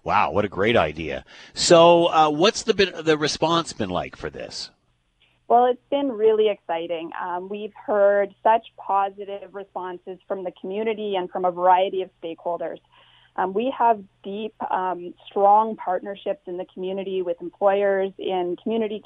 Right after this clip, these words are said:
Speaker 2: care, um, long-term care, and home care, um, and across the sector. And certainly we have partnered with them previously to meet their needs in recruitment. Um, but this is an opportunity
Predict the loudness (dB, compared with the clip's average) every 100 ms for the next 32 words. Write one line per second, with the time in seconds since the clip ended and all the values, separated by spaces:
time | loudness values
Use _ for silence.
0 | -4 2 4 6 4 2 _ -14 -4 -2
1 | 4 4 4 -12 -14 -12 -8 -6 -4 -6
2 | -10 -10 -8 -10 -8 -6 -6 -8 _ _
3 | _ -8 -6 -6 -4 2 2 2 -8 -6
4 | -6 -6 -4 -2 -2 -4 -4 -4 -8 -10
5 | -6 -4 -6 -8 -8 -8 -6 -8 -10 -8
6 | -4 -2 -4 -6 -6 -6 -6 -6 -6 -2
7 | -4 -2 -4 -4 -12 -10 -10 -2 0 2
8 | 0 -2 -4 -4 -6 -6 -6 -2 -2 0
9 | -2 -4 _ -20 -20 -4 2 2 2 4
10 | 4 2 -4 -2 -2 0 -2 -4 -10 -8
11 | -8 -6 -8